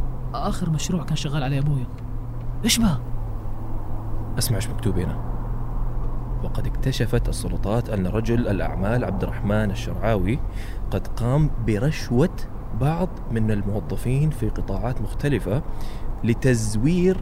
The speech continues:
Speaker 2: المستندات المطلوبة لإكمال التعمير، وتم اكتشاف هذه المعلومات بعد حادثة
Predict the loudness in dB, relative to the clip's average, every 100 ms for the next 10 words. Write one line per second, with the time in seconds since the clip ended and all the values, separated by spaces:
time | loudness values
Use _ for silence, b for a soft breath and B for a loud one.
0 | -2 0 0 0 0 2 2 2 2 0
1 | -2 0 0 2 2 2 0 -2 -2 -2
2 | -2 -4 -4 -4 -4 -4 B B B B
3 | 0 4 4 2 0 0 0 2 2 2
4 | 2 2 2 2 2 2 4 2 0 0
5 | 2 0 0 0 0 0 0